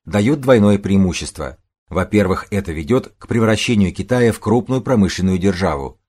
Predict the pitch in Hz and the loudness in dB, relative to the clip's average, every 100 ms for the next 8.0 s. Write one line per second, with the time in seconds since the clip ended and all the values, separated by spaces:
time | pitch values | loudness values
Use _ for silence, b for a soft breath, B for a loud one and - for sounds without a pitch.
0 | _ - 80 82 - 76 117 - _ _ | _ -10 -6 -6 -6 -4 -4 -4 _ _
1 | _ 107 107 107 110 147 156 127 110 92 | _ -2 2 2 4 2 2 0 0 0
2 | 92 - - 98 87 69 - _ _ _ | -2 -4 -2 -2 -2 -6 -14 _ _ _
3 | _ - 117 107 104 101 98 85 - 127 | _ -2 2 4 2 0 -4 -6 -4 -4
4 | - 85 71 - - 110 104 113 135 117 | -2 -2 -4 -8 -6 -2 2 2 0 -4
5 | - 123 - 120 123 117 117 76 71 69 | -2 -4 0 0 0 0 0 -2 -6 -10
6 | - 90 92 90 87 123 113 101 101 107 | -6 -4 -2 0 2 4 4 4 2 2
7 | 101 101 104 95 - 80 - 80 69 | 4 2 -2 -6 -4 -8 -8 -12 -14